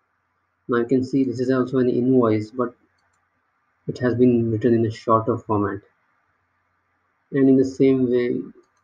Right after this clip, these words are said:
this is also the same thing. Now in case if you want to get this cell also as a payable,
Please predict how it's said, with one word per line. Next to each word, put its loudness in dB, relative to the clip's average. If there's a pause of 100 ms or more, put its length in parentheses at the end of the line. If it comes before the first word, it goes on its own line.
(200)
this -10
is -2
also -2
the -4
same -2
thing. -2 (1400)
Now 4
in 4
case 0
if -4
you -2
want 2
to -2 (1120)
get 0
this -6 (640)
cell 0
also -2 (100)
as -6
a -6
payable, -2